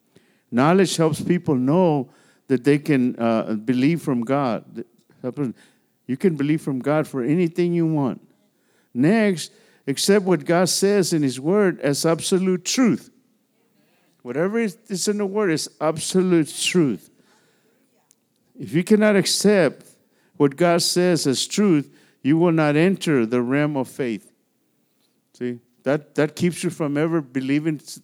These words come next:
for big things or believing for healing or whatever. If, if you, if you even think that the Word of God is, is even a little off, like, "Well, I believe this, but I don't believe that." No, you gotta believe the whole Word of God is absolute truth.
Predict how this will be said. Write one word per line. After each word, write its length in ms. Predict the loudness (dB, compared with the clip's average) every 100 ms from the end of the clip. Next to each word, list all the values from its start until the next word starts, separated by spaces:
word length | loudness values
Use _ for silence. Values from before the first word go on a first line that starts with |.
| _
for 180 | -10 -8
big 260 | -6 -8
things 340 | -6 -6 -6 -10 _ _ _ _ -8
or 100 | -6
believing 460 | -4 -2 0 -2
for 220 | -6 -6 -2
healing 500 | 0 0 0 -2 -4
or 100 | -8
whatever. 460 | -4 -2 -2 -6 -10 _ _ _
If, 160 | -18 -14
if 260 | -6 -6 -2
you, 200 | -2 -2
if 240 | -4 -4 -4
you 220 | -4 -6 _ -4
even 300 | -4 -4 -6
think 320 | -2 -2 0
that 180 | -4 -2
the 180 | -2 0
Word 280 | 0 0
of 100 | 0
God 220 | -2 -2 0
is, 280 | -4 -8 -10
is 440 | -8 -8 -10 -10
even 300 | -4 -2 -2
a 140 | -4 -6 -8
little 380 | -2 2 2
off, 300 | 2 2 0 -4 _ _ _ _ _ _ _ _ _ _ _ _ _ _ _
like, 220 | -12 -10
"Well, 340 | -6 -2 -2 -2
I 100 | -6
believe 460 | -8 -8 -6 -6
this, 180 | -8 -10
but 220 | -12 -14
I 240 | -12 -10 -8
don't 160 | -6
believe 300 | -6 -6 -6
that." 160 | -4 -4
No, 120 | -2
you 120 | -2
gotta 240 | -2 -2 -4
believe 320 | -6 -6 -6
the 120 | -8
whole 180 | -6 -6
Word 220 | -6 -6
of 120 | -6
God 200 | -8 -8
is 180 | -10 -10
absolute 520 | -12 -12 -12 -10 -12
truth. 480 | -12 -12 -10 -12 _